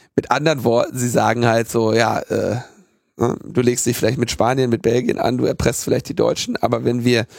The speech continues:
wenn wir hier mal als Europäer an einem, an einem Seil ziehen, dann können wir Google vielleicht doch erpressen. Ich glaube, er denkt da so an China, ne? Wo Google dann irgendwann auch relativ viele, äh, Kompromisse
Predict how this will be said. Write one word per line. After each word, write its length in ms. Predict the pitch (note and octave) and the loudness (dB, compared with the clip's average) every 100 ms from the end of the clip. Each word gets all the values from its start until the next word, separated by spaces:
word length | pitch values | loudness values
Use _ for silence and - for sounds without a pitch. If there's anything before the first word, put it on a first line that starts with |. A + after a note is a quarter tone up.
| - - - _ | -20 -20 -20 _
wenn 120 | B2 | 0
wir 60 | B2 | 2
hier 160 | B2+ C3 | 2 0
mal 200 | B2+ A#2 | 0 0
als 260 | A2 A#2+ | 0 0
Europäer 640 | G#2 A#2+ - D3+ D3+ D3 - | 0 0 0 2 2 2 0
an 120 | A#2 | -2
einem, 500 | - A#2 A2+ A#2+ A2 - | 0 0 0 -4 -4 -2
an 160 | A2+ | 0
einem 260 | F2+ A#2 A#2+ | 0 0 0
Seil 300 | A2 A#2 C#3+ | 2 0 -2
ziehen, 360 | - D#3 D#3+ - - - | -2 -2 -2 -8 -20 -6
dann 140 | - A#2+ | -4 -2
können 180 | C#3 C#3 | -2 -2
wir 80 | C3 | -2
Google 300 | C#3 B2+ C#3 | -2 0 -2
vielleicht 320 | - C#3 - | 0 0 0
doch 200 | E3 - | -2 -2
erpressen. 600 | A2 - - - - - | -2 0 -2 -4 -10 -8
Ich 160 | - - | -6 -2
glaube, 420 | A2 A#2+ C3+ B2+ | 0 2 2 2
er 220 | - A#2 | 2 0
denkt 300 | A2 B2 C3+ | 0 -2 0
da 100 | A#2 | -2
so 220 | A#2 A#2 A2+ | 0 -2 0
an 420 | A2 A2 A2 - | 0 0 -2 -4
China, 540 | - - E3+ C#3+ - G2+ | -6 -2 0 0 -2 -2
ne? 260 | B2 D#3 D#3+ - - - - | 0 0 -6 -18 -18 -18 -14
Wo 140 | - B2 | -4 -2
Google 300 | B2+ C3+ C#3 | 0 0 0
dann 160 | A#2+ | 0
irgendwann 360 | A#2+ C3+ C3 A#2 | 0 0 0 0
auch 300 | G2 C#3 - | 2 2 2
relativ 420 | A#2+ C3+ - A#2 | 0 0 0 -6
viele, 520 | - C#3 C3 A#2+ A2 - _ | -2 0 2 0 -2 -10 _
äh, 340 | A2+ G#2 G#2 - | -2 0 0 -4
Kompromisse 760 | - A#2 B2+ B2+ D#3 - B2+ | -4 -2 0 0 0 0 0